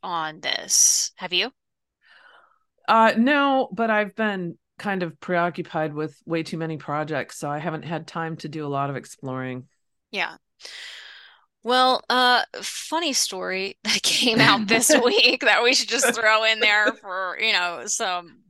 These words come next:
Speaker 2: Yet
Speaker 1: giggles,
Speaker 2: another
Speaker 1: I guess.
Speaker 2: psyop.
Speaker 1: <laughs>
Speaker 2: God.
Speaker 1: Felony
Speaker 2: But, but
Speaker 1: charges.
Speaker 2: the, but look at,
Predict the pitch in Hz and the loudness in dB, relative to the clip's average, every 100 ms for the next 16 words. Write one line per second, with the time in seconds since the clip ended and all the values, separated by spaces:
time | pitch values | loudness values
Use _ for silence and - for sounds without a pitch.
0 | _ - 214 294 277 302 262 185 185 196 | _ 0 4 4 4 2 2 4 4 4
1 | 147 147 160 175 - - - _ - - | 2 2 0 -2 -6 -20 -20 _ -4 -4
2 | - _ - _ _ _ _ - - - | -6 _ -12 _ _ _ _ -18 -18 -18
3 | _ - - 196 - - - - _ _ | _ -20 -12 -10 -10 -12 -16 -20 _ _
4 | 285 381 381 349 - 269 247 269 339 320 | -4 -2 -2 -2 4 4 4 4 4 4
5 | - 214 254 262 247 196 233 175 233 233 | -2 -4 -2 -2 -2 -2 -2 0 -2 -4